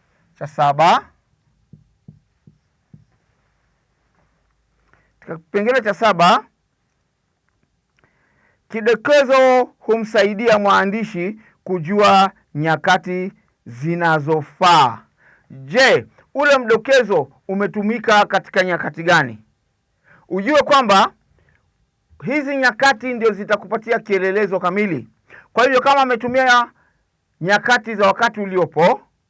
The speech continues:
itakuwa ni sawa. Kama atatumia nyakati zilizopita, itakuwa pia ni sawa. Na akitumia wakati utakaokuja pia, atakuwa hajafanya makosa. Kwa hivyo, nyakati na hali lazima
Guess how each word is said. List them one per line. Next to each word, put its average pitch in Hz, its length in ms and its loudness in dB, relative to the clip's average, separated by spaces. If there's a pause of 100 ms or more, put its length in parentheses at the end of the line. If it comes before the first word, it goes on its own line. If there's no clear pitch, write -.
(960)
itakuwa 170 460 -2
ni 160 100 -6
sawa. 143 420 0 (300)
Kama 277 260 2
atatumia 254 520 0
nyakati 233 680 -2 (180)
zilizopita, 196 1800 -2
itakuwa 170 400 -4
pia 185 200 -6
ni 156 100 -8
sawa. 151 380 0 (220)
Na 165 160 0
akitumia 202 480 -2
wakati 208 400 2
utakaokuja 185 680 2
pia, 180 440 2 (200)
atakuwa 160 400 -2
hajafanya 165 460 0
makosa. 156 500 -2 (320)
Kwa 170 80 2
hivyo, 196 540 0 (340)
nyakati 240 840 -4 (200)
na 170 120 -4
hali 208 380 -2
lazima 175 640 0